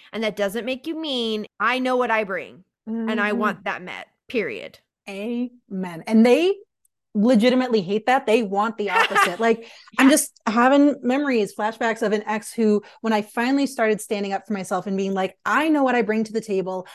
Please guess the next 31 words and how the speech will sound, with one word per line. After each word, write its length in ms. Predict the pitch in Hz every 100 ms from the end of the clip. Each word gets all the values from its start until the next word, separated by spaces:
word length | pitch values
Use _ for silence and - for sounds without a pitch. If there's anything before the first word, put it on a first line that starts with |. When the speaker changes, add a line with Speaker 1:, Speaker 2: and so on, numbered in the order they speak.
| - - 214
Speaker 2:
I 200 | 226 262
deserve 340 | 254 233 226
somebody 240 | 233 214 208
who 200 | 214 185
recognizes 640 | 247 269 247 233 214 220
that. 220 | 220 214 214
I 120 | 247
recognize, 400 | 233 226 208 196
like, 180 | 202 185 -
I 180 | 254 311
know 400 | 285 254 233 226
someone 260 | - 240 233
like 180 | 214 226
me 200 | 220 214
doesn't 260 | 208 220
come 160 | 202 208
around 260 | 202 196 190
every 200 | 190 196
single 300 | - 190 185
day, 200 | 180 175
and 80 | 185
I 160 | 214 240
should 200 | - 220
have 240 | 214 208
somebody 560 | 226 240 220 190 185 185 - - _
who 360 | 226 220 208 226
is 380 | 208 202 196 190
in 120 | 226 220
appreciation 760 | 220 247 233 254 320 349 240
of 120 | 208
that." 280 | 180 170 175